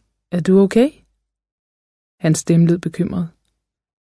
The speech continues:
Min stemme skælvede, idet jeg beundrede alle facetter af skønheden på billedet, der hang foran mig over Wes' seng.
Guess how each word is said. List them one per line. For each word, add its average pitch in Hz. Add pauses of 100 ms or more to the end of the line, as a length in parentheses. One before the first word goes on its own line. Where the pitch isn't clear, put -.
(380)
Min 226
stemme 180
skælvede, 190
idet 220
jeg 247
beundrede 233
alle 226
facetter 202
af 170
skønheden 185
på 160
billedet, 180
der 175
hang 175
foran 185
mig 202
over 185
Wes' 165
seng. -